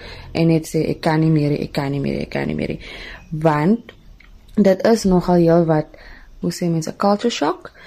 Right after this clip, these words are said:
want onthou, jy kom vars van universiteit af, dan kry jy hierdie klomp goed wat na jou kant toe gegooi word, en dis net soos, jy moet net aangaan soos 'n robot en aangaan soos 'n robot en net aangaan en aangaan.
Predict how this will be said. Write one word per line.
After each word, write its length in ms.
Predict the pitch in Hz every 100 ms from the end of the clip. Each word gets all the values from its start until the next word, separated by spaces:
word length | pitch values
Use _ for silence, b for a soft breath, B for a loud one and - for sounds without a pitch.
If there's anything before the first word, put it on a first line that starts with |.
| B B B B
want 520 | - 170 170 165 165 160 _ -
onthou, 640 | 180 175 165 156 175 202 - -
jy 100 | 185
kom 240 | 180 196 196
vars 300 | - 262 254
van 80 | 208
universiteit 720 | 196 185 180 170 - 180 175
af, 260 | 147 156 -
dan 160 | 156 156
kry 140 | 180
jy 140 | 175 170
hierdie 280 | 160 175 - - 285
klomp 400 | 285 277 254 -
goed 280 | 175 160 B B B
wat 120 | 175
na 60 | 170
jou 140 | 165 165
kant 240 | 170 160
toe 60 | 160
gegooi 360 | 160 - 175 160
word, 260 | 151 160 -
en 100 | 170
dis 160 | 160 165
net 100 | 175
soos, 180 | 165 160 B B B
jy 80 | 175
moet 160 | 180 185
net 60 | -
aangaan 260 | 175 160
soos 180 | 160 156
'n 100 | 160
robot 360 | 151 147 147 147
en 100 | 147
aangaan 300 | 151 156 151
soos 180 | 147 147
'n 80 | 147
robot 340 | 143 151 -
en 100 | 151
net 140 | 156
aangaan 300 | 156 151 147
en 100 | 151
aangaan. 340 | 156 147 -